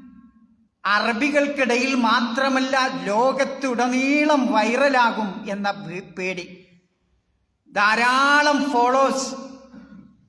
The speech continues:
മുഹമ്മദ് നബി സല്ലല്ലാഹു അലൈഹി വസല്ലമക്ക് ഉണ്ടാകും എന്ന ആ അന്താളിപ്പ് അവരുടെ മനസ്സിൽ. അപ്പോ അവര് എൻ-, ഏതായാലും തടയാൻ വേണ്ടി, ആയിഷയെ തടയാൻ വേണ്ടി സൂത്രം ഉപയോഗിച്ചു.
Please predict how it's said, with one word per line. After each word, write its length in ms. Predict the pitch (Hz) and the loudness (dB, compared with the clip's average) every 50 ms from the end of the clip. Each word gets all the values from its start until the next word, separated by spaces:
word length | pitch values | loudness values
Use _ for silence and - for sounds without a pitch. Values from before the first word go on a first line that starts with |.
| _ _ _ _ - | _ _ _ _ -8
മുഹമ്മദ് 500 | 185 196 196 226 254 285 294 285 294 262 | -8 -6 -2 0 0 2 2 2 2 0
നബി 120 | 262 254 | 0 0
സല്ലല്ലാഹു 640 | 262 262 269 247 233 240 233 233 233 226 220 226 220 | 0 0 0 0 0 0 0 0 0 0 0 0 0
അലൈഹി 220 | 214 214 226 254 254 | 0 0 0 -2 -4
വസല്ലമക്ക് 480 | 240 - 247 240 226 220 220 220 - | -4 -4 -4 -4 -2 -4 -4 -4 -6
ഉണ്ടാകും 800 | 214 202 202 190 226 226 220 220 220 208 196 202 - - 208 190 | -8 -8 -4 0 0 0 0 0 -4 -6 -8 -8 -10 -10 -8 -6
എന്ന 180 | 196 208 208 220 208 180 165 - - - - - - - - _ _ _ _ _ - | -6 -4 -2 -2 -2 -2 -4 -6 -12 -16 -18 -20 -20 -20 -20 _ _ _ _ _ -6
ആ 120 | - 190 208 208 208 202 208 208 - - - - - _ - | -2 0 0 0 -2 -4 -10 -14 -18 -20 -20 -20 -20 _ -6
അന്താളിപ്പ് 880 | 190 196 190 190 190 190 233 240 247 247 240 233 240 - 226 220 - - | -4 -4 -2 -2 0 2 4 4 4 4 2 -2 -4 -4 -6 -6 -6 -6
അവരുടെ 340 | 196 185 190 185 190 185 185 | -6 -6 -6 -6 -4 -4 -4
മനസ്സിൽ. 500 | 165 165 170 170 - - - 151 151 - - - _ _ _ _ _ _ _ _ _ _ _ _ _ _ _ _ _ _ - - | -4 -6 -8 -8 -12 -12 -14 -14 -16 -20 -20 -20 _ _ _ _ _ _ _ _ _ _ _ _ _ _ _ _ _ _ -6 -4
അപ്പോ 220 | 220 220 220 294 277 240 196 - - - - - - - | -4 -2 0 0 0 0 0 -2 -6 -10 -16 -12 -6 -4
അവര് 360 | 202 202 202 233 233 233 233 226 233 226 | -2 -2 0 0 0 0 0 -2 -4 -4
എൻ-, 240 | 214 196 185 202 226 | -4 -4 -4 -4 -6
ഏതായാലും 560 | 233 190 190 202 226 233 214 202 196 196 190 | -6 -4 -4 -4 -2 0 -2 -2 -2 -4 -6
തടയാൻ 580 | 190 190 190 196 185 185 196 214 233 240 240 220 196 | -8 -6 -4 -4 -4 -2 -2 0 0 2 0 0 0
വേണ്ടി, 420 | 202 190 - - - - - - - - - - - - - _ - - | 0 -2 -2 -4 -6 -6 -8 -12 -14 -16 -18 -20 -20 -20 -20 _ -10 -8
ആയിഷയെ 600 | 170 165 175 220 220 - 254 240 220 220 - 233 214 | -6 -4 -4 -4 -4 -2 -2 0 -2 -2 -2 -2 -2
തടയാൻ 420 | 190 185 196 208 220 226 214 190 | -2 -2 -2 -2 -2 -2 -4 -4
വേണ്ടി 240 | 190 185 185 175 175 | -6 -8 -8 -10 -10
സൂത്രം 460 | 165 - 170 170 165 - 190 190 170 | -12 -12 -14 -14 -12 -10 -10 -10 -10
ഉപയോഗിച്ചു. 480 | 160 160 170 156 147 147 147 - - | -10 -12 -12 -12 -12 -12 -14 -14 -16